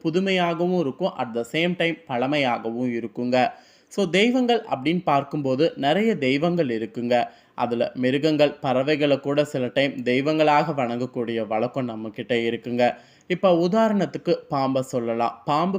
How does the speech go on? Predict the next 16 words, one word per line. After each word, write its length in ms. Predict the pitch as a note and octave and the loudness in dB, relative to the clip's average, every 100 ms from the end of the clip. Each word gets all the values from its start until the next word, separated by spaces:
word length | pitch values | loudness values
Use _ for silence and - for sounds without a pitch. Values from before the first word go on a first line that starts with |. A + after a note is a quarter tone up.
| F3+ | 0
பார்த்து 260 | D#3+ D3+ F3+ - | -2 0 -4 -4
படையே 360 | C#3 A#2+ C3+ D#3+ D#3 | -4 0 2 2 2
நடுங்குனாலும் 720 | A#2+ A#2+ C#3+ C3 B2 - F3+ - _ _ - | 0 -2 -2 0 0 2 2 -2 _ _ 0
பாம்பு 260 | G#3 A3 G#3 | 0 0 2
பார்த்தீங்கன்னு 420 | D#3+ C#3+ D3 D3+ E3 | 0 0 -2 -2 -2
வச்சுக்கோங்களேன், 500 | - D3 C3 C3 - C3+ | -4 -4 0 0 0 0
தெய்வீகமாக 800 | D#3 F#3 G#3 F#3 D#3+ C#3 C#3+ E3 | 0 2 0 0 0 0 -2 -4
நாம 220 | C3 A#2+ B2+ | -2 -2 -2
வழிபட்டுட்டு 520 | A#2+ A2+ A#2 A2+ A2 A#2 | -2 -2 -2 -2 -6 -8
இருக்கோம். 320 | - A#2+ A2+ - _ _ - | 0 0 0 -4 _ _ -2
பாம்பு 240 | B2 C#3 C#3+ | 0 0 0
பார்த்தீங்கன்னு 420 | B2+ A#2 B2+ B2 C3 | 0 0 -2 -2 -4
வச்சுக்கோங்களேன், 400 | - B2+ B2 - | -4 -2 -2 -4
சிவபெருமானுடைய 880 | - B2+ C#3 C#3+ C3 B2 A#2 A#2 A2+ A2 | -4 -2 2 2 2 0 -2 -2 -2 -2
கழுத்துல 400 | A#2+ A2+ - B2 A#2 A2+ | -4 -4 0 0 0 -2
இருப்பாரு. 480 | A2 A#2+ A#2 A#2+ | -2 0 2 2